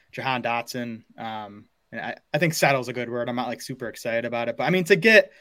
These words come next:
a wide receiver who went sixteenth overall in the N F L draft at, you know, one twelve in a dynasty rookie draft, I think it's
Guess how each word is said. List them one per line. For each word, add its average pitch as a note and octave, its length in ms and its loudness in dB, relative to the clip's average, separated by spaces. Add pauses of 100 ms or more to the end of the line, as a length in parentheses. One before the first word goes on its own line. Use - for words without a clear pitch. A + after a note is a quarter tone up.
(240)
a C3+ 80 -2
wide C#3 200 6
receiver C3 440 -2
who B2+ 140 -4
went B2 300 -6
sixteenth - 560 -6
overall B2 640 -2
in B2 60 -12
the A#2 100 -6
N A#2 80 -4
F A#2+ 120 -8
L A#2+ 120 -2
draft A#2 420 -4
at, G#2+ 260 -8
you A2+ 60 -16
know, G#2+ 80 -16
one A2+ 260 -6
twelve A#2 560 -4 (340)
in B2 80 -10
a A2+ 60 -8
dynasty A#2 380 -4
rookie A2+ 200 -6
draft, A2+ 180 -2
I A#2+ 60 -4
think C3 160 -4
it's - 280 -10